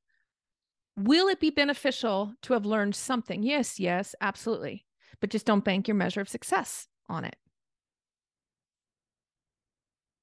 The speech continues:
What if, though, you are someone who desires to have a more simplified business, but yet make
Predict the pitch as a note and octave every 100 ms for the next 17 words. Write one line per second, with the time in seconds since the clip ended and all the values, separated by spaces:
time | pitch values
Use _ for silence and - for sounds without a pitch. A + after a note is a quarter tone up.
0 | _ _ _ _ _ _ _ _ - B3+
1 | D4+ F4 - - - - _ _ _ _
2 | _ _ _ _ _ _ _ - F3+ A3
3 | C#4+ - B3+ C4+ C#4+ - C#4 B3+ G#3+ G3+
4 | - G#3+ G#3+ G#3 A3 A3 G#3 A3 G3+ G3+
5 | G3+ - _ _ - G#3 G#3 G#3 G3 -
6 | C#4 D4 - F#3+ F3+ - - - C2 -
7 | - _ _ - - - A3 A3+ - G#3+
8 | G3+ -